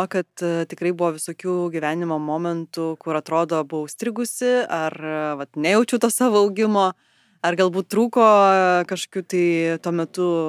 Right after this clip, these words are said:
mm, žmonių mano gyvenime, e, bet šitas naratyvas buvo nuo pat, nuo pat, pat pradžių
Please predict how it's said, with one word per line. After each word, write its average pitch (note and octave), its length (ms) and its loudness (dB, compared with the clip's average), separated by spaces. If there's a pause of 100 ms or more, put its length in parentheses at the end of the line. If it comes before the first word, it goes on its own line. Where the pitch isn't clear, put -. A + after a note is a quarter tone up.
mm, D3+ 960 -12
žmonių G#3+ 320 4
mano A3+ 220 4
gyvenime, G#3 560 0 (680)
e, E3+ 720 2
bet F3 500 -2 (340)
šitas G#3 460 0
naratyvas G3 720 0
buvo F3+ 560 2
nuo E3+ 300 -2 (120)
pat, F3+ 300 2 (920)
nuo E3+ 140 -6
pat, F#3 260 0
pat F3+ 180 0
pradžių F3+ 560 -2